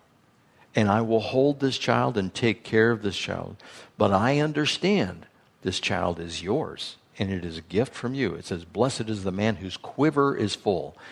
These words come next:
And a quiver refers to arrows in the little holder that a, the archer would wear on his back. That's a quiver. And the quiver usually held thirty arrows. So Mike and Danielle, you need to have a,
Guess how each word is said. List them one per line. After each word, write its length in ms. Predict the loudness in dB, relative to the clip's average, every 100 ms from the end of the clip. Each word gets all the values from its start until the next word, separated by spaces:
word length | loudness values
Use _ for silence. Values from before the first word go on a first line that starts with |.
| -16 -16 -6
And 120 | 0 0
a 40 |
quiver 400 | 0 2 4 4
refers 480 | 4 2 4 2 4
to 220 | -2 4
arrows 540 | 6 6 4 2 -4 -10 -14 _ -4
in 160 | 0
the 100 | 2
little 360 | 4 4 2 -2
holder 560 | -4 -2 2 0 -2 -2
that 120 | 0
a, 80 | 0 -4 _
the 260 | -14 -6 -4
archer 340 | 0 0 0 0
would 160 | 0
wear 360 | 2 2 2 0
on 120 | -2
his 180 | -2 -4
back. 420 | 0 2 2 -2 -20 _ _ _ _ _ -12 -8
That's 180 | -6
a 80 | -4
quiver. 480 | -4 2 6 6 2 -4 -18 -18 -18 -2
And 160 | 2 4
the 40 |
quiver 520 | 4 2 4 4 2 -2
usually 460 | -2 0 4 4 6
held 440 | 6 6 4 -2 -18 _ _ -20
thirty 800 | -18 -6 6 6 8 6 4 6
arrows. 600 | 6 6 4 -2 -12 -14 -6
So 160 | -2
Mike 300 | 2 2 4
and 100 | 2
Danielle, 480 | 2 2 2 0 -4 -12 _ _ _ _ _ -20 -20 -20 _ _ _ -14 0
you 140 | 2
need 180 | 4 4
to 120 | 4
have 360 | 6 8 6 6
a, 320 | 6 6